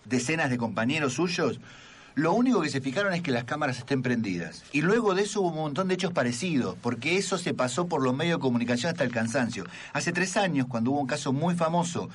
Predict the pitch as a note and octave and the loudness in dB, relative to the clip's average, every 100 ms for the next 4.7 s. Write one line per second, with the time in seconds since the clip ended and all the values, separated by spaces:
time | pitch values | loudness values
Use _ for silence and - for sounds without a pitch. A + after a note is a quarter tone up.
0 | - - - - B2+ C3 C3+ D3+ E3+ E3+ | -16 -18 -14 -2 0 2 0 2 2 2
1 | C3 G#2+ F2+ - - - - C3+ B2+ D3 | 2 -2 -4 -10 -20 -14 -4 0 2 2
2 | E3 E3+ E3 D3 B2+ A#2+ A#2 D#3+ D#3 B2+ | 2 0 -2 -2 0 0 0 0 0 0
3 | A#2 F#3 F#3 E3+ - F3 - G2+ A2 C3+ | -2 0 0 0 -2 -2 -2 -4 -2 -2
4 | D3+ C3+ A#2+ A#2 E3 F3 F#3+ | 0 0 -2 -2 0 0 0